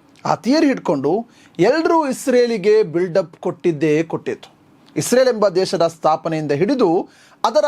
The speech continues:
ಕಾರ್ಯಚಟುವಟಿಕೆಗಳು, ಕಾರ್ಯವಿಧಾನಗಳು, ಅದರ ರಕ್ಷಣಾ ವ್ಯವಸ್ಥೆ ಬಗ್ಗೆ ಪುಂಖಾನುಪುಂಖ ಕಥೆಗಳನ್ನ ಕಟ್ಟಲಾಗಿತ್ತು. ಇಸ್ರೇಲೇ ಜಗತ್ತಿನ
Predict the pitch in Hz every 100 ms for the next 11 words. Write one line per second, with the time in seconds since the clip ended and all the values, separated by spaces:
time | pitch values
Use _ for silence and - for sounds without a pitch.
0 | 285 - 214 226 220 220 214 185 170 165
1 | 151 160 202 - _ 220 233 269 220 196
2 | 180 160 147 190 - 185 175 170 170 -
3 | 247 233 190 185 - 156 151 143 220 240
4 | - _ _ _ - 349 339 330 320 269
5 | 214 247 214 214 202 202 175 156 160 208
6 | 214 285 262 151 117 - - _ - 226
7 | - 349 349 330 262 269 277 285